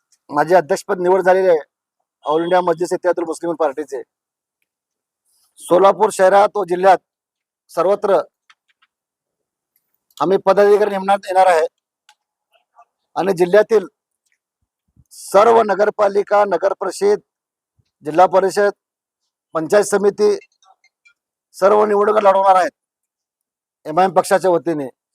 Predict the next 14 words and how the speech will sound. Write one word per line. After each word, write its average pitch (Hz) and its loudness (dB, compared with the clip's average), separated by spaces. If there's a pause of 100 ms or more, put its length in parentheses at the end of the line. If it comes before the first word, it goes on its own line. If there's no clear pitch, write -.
(800)
व 175 2 (100)
तसेच 214 2 (1200)
अकरा 190 2
तालुक्यात 208 2 (1000)
अकरा 156 0
तालुका 202 4
अध्यक्ष 190 -4 (960)
आणि 185 2 (480)
तालुक्याचा 185 2
शहर 196 2
प्रमुख 190 0 (1080)
आणि 190 0
वाडा, 190 4
वस्त्या, 196 0